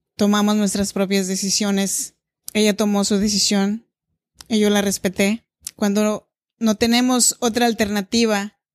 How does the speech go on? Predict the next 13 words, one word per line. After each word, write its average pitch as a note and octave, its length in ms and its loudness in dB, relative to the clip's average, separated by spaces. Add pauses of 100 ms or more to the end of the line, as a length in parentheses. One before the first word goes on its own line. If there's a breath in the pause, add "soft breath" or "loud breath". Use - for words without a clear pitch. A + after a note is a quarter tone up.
o G#3 160 -4
cuando G3+ 540 0
simplemente A3 1120 0 (880)
elegimos A#3 800 2
mal, A3 520 -4 (140)
tendrem-, A3+ 500 0
tenemos B3+ 520 2
que A#3+ 80 0
vivir G#3+ 500 -2 (560)
con G#3+ 140 0
lo G3+ 100 0
que G#3 120 0
elegimos. G3 760 -6